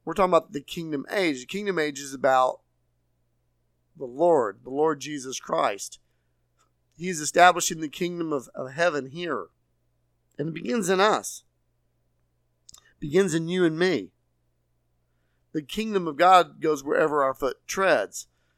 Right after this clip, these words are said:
It's not about physical land.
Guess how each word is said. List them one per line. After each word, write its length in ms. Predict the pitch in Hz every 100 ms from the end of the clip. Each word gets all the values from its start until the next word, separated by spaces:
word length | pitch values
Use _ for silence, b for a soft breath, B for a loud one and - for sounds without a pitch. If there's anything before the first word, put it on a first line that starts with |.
| _ _ _
It's 180 | 151 139
not 260 | 160 196
about 500 | 190 175 165 151 - - _ _ _
physical 520 | 190 147 143 131 127
land. 440 | 170 170 117 98